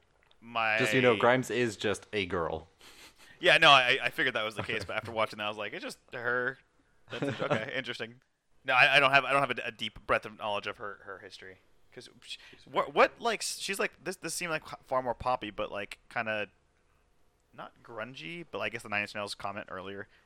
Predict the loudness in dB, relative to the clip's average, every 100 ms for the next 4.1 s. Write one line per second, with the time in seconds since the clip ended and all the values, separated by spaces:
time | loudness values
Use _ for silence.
0 | _ -20 -12 -10 -10 -8 -6 -6 -8 _
1 | _ _ _ -6 -6 -2 0 0 0 -2
2 | -6 -6 -8 -6 -8 -8 -10 -8 -4 -2
3 | -4 -6 -8 -6 -8 -10 -14 -12 -14 -14
4 | -16